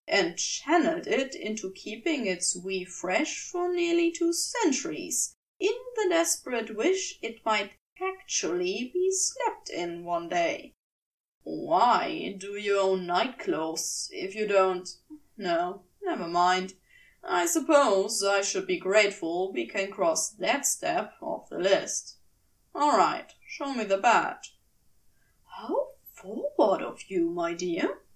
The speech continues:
Aziraphale murmured, overdoing a coquettish flutter of his lashes to cover that he was, in point of fact, a tiny bit scandalized. Crowley tried to make a face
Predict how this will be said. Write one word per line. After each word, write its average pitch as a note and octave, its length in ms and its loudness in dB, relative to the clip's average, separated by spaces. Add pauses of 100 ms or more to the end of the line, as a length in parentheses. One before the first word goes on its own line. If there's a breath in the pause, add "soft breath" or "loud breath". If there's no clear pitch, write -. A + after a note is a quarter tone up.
(200)
Aziraphale F3+ 720 0
murmured, G#3 540 0 (220)
overdoing C#4 880 2
a A3 100 -4
coquettish F3 560 -4
flutter F3+ 420 2
of G#3 280 -2
his - 200 -4
lashes A#3+ 800 -2 (160)
to G4 460 0
cover G#4+ 500 2
that C#4 200 -2
he B3+ 120 -4
was, D#4 580 2
in G#3 360 -2
point E3+ 320 0
of - 180 -8
fact, A3+ 540 2 (160)
a G3 60 -8 (300)
tiny F4+ 400 -2
bit - 280 -4
scandalized. - 1300 -4 (640)
Crowley C4+ 840 2
tried D#4+ 420 2
to C#4 120 -6
make A#3+ 220 -2
a D#4+ 80 0
face - 720 0